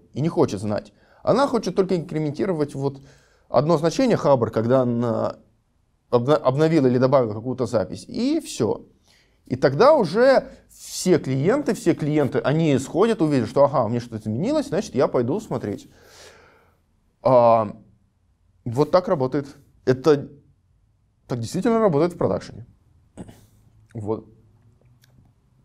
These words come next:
Вас, вам понятно, как оно работает?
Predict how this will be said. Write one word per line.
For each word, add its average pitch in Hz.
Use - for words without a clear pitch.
Вас, 165
вам 165
понятно, 214
как 117
оно 107
работает? -